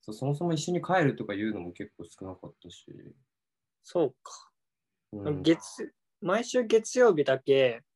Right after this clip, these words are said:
Speaker 2: まあ、自主練の時だったから。
Speaker 1: あ、俺らもあった、それ。
Speaker 2: で、なんだろう。まあ、自主練するけど、まあ、二時間ぐらいやって、まあ、六時、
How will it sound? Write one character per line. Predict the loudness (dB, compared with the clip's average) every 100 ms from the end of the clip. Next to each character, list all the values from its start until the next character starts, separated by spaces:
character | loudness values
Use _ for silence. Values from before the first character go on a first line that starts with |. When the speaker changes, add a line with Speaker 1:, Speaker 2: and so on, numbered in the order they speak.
| _
Speaker 2:
ま | -4
あ、 | -2
自 | 0
主 | 4 4
練 | 4 2
の | -6
時 | -12 -12 -12
だ | -12
っ | -6
た | -6
か | 0
ら。 | 4 6 4 -2 _ _ -2
Speaker 1:
あ、 | -2 -2 _ -2
俺 | 2
ら | 4
も | 4
あ | 2
っ | 0
た、 | 0 0
そ | 0
れ。 | -6 -6 -8 _ -20 -20 _ -6
Speaker 2:
で、 | 4 8 8 6 2 _ _ _ _ -2
な | 0
ん | 0
だ | -4
ろ | -10 _ _ _ _ _ _ _ _ _
う。 | _ _ 0
ま | 2
あ、 |
自 | 2
主 | 6 8
練 | 8 4
す | 2
る | 2 4
け | 2
ど、 | 4 4 4 0
ま | 0
あ、 |
二 | 2 0
時 | 2
間 | 2 2
ぐ | 2 2
ら | 0
い |
や | -6
っ | -16 _ -6
て、 | -2 -2 -4 _ _ _ _ _ -4
ま | 0
あ、 |
六 | 0 0 -6
時、 | -8